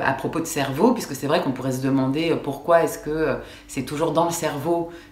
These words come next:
euh, qu'on voudrait, euh, enfin, au lieu du cerveau, qu'on voudrait rabattre l'esprit, euh, l'âme, l'inconscient qui est pris dans cette série pour ceux qui, pour les réductionnistes, euh, qui prétendent, euh, le dissoudre.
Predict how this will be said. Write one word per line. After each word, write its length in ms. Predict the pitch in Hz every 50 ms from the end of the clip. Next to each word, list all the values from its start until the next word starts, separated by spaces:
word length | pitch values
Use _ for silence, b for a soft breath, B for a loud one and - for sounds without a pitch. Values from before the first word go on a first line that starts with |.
| B
euh, 440 | - 139 127 123 123 123 120 117 120
qu'on 220 | 117 - - 135 127
voudrait, 600 | 120 127 139 127 127 127 143 147 151 151 151 147
euh, 420 | 131 120 117 113 113 110 110 113 110
enfin, 220 | - - 110 - -
au 80 | 160
lieu 220 | 165 160 160 185 170
du 120 | 139 139
cerveau, 340 | - - 139 135 139 151 151
qu'on 120 | - 135
voudrait 260 | 120 120 123 131 143
rabattre 600 | 139 127 135 131 127 135 139 151 151 151 - - 139
l'esprit, 800 | 127 127 131 131 - - - - 151 147 143 147 160 160 156 139
euh, 80 | 123
l'âme, 600 | 123 127 131 139 143 147 151 160 151 139 123 120 120 B B B B B B B
l'inconscient 640 | 135 147 139 139 - 151 139 - - 156 151 147 156
qui 140 | 156 - 131
est 60 | 117
pris 160 | - - -
dans 120 | 143 131 127
cette 200 | - 127 123 -
série 320 | - 139 131 127 151 156
pour 180 | 139 - 120 -
ceux 160 | - - 135
qui, 400 | 131 - - 127 120 120 120 - B B B B B B B B B
pour 100 | - 127
les 80 | 120 120
réductionnistes, 800 | 117 131 127 131 143 - - - 131 139 147 156 147 - - -
euh, 140 | 131 123 123
qui 100 | 123 -
prétendent, 640 | - - - 160 160 - 180 170 160 135 120 113 - - - - -
euh, 180 | 123 120 120 117
le 120 | 117 117
dissoudre. 540 | 113 120 131 - - 214 247 277 - - 131